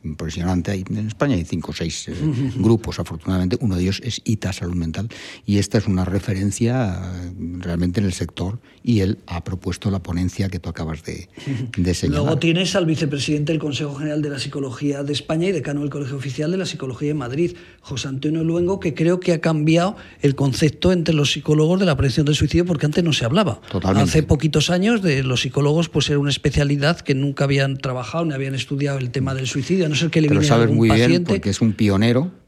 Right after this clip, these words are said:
Speaker 1: eh,
Speaker 2: Ujú.
Speaker 1: reconocido, eh,
Speaker 2: Ujú.
Speaker 1: absolutamente por toda la profesión, por todos sus compañeros.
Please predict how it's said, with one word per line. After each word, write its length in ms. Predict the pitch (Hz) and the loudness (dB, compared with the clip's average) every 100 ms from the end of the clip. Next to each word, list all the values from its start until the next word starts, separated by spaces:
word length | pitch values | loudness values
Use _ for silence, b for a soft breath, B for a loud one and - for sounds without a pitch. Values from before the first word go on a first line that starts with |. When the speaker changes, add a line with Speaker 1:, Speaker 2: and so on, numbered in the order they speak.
| - | -2
Speaker 1:
eh, 260 | 135 127 | 0 2
Speaker 2:
Ujú. 80 | 117 | 0
Speaker 1:
reconocido, 840 | 113 104 117 98 - 123 95 76 90 - | 0 0 0 0 2 2 2 -2 -8 -10
eh, 40 | |
Speaker 2:
Ujú. 400 | 92 87 123 113 | -6 -2 -2 -2
Speaker 1:
absolutamente 600 | 101 - - 117 113 107 101 | -2 -2 -2 0 2 2 0
por 200 | 92 90 | -4 -2
toda 260 | 117 107 | 0 2
la 100 | 98 | 2
profesión, 540 | 92 90 82 80 87 127 | -2 -4 -6 -6 -4 -4
por 220 | - - | -6 -10
todos 200 | - 92 | -4 -2
sus 140 | 95 | -4
compañeros. 720 | - 95 87 87 92 110 139 | -2 -2 0 0 0 0 -2